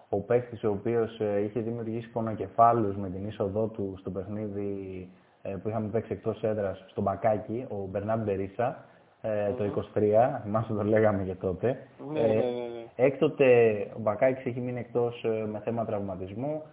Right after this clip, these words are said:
Speaker 1: Χρησιμοποιήθηκε ο Λαμπρόπουλος στο φιλικό και χρησιμοποιήθηκε ο Χατζηδιάκος σαν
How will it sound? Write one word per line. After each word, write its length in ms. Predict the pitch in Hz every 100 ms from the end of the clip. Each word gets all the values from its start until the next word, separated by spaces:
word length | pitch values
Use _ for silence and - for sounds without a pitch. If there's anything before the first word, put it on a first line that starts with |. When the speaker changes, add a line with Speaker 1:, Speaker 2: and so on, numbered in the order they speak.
| _
Speaker 1:
Χρησιμοποιήθηκε 580 | - 107 110 104 127 127
ο 20 |
Λαμπρόπουλος 520 | 127 113 120 123 117 -
στο 100 | 107
φιλικό 600 | 110 101 - 139 151 - -
και 100 | -
χρησιμοποιήθηκε 560 | 101 - 107 120 123 135
ο 20 |
Χατζηδιάκος 760 | 123 110 98 117 123 120 98 - -
σαν 280 | 110 107